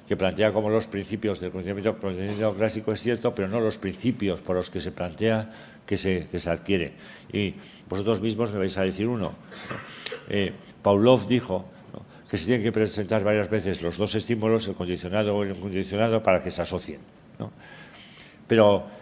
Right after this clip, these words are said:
eh, ¿cuántas veces habéis necesitado ir al dentista, oír ese, oler ese olor magnífico de dentista, ¿no? Mientras,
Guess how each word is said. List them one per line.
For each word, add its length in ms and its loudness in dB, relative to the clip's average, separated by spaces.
eh, 120 -6
¿cuántas 320 2
veces 300 2
habéis 220 4
necesitado 460 2
ir 120 4
al 120 4
dentista, 460 0
oír 240 2
ese, 340 0
oler 500 4
ese 200 -2
olor 220 2
magnífico 640 0
de 100 0
dentista, 720 -2
¿no? 140 -4
Mientras, 280 -6